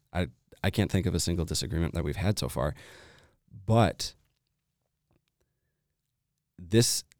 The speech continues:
somehow is more challenging and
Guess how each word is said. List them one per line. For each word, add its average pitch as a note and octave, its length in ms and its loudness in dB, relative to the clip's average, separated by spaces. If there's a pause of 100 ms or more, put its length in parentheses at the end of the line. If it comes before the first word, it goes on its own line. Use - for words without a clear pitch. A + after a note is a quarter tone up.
(520)
somehow G#2 560 2 (520)
is F2 220 0
more F2+ 160 2
challenging E2 680 2 (760)
and E2 320 0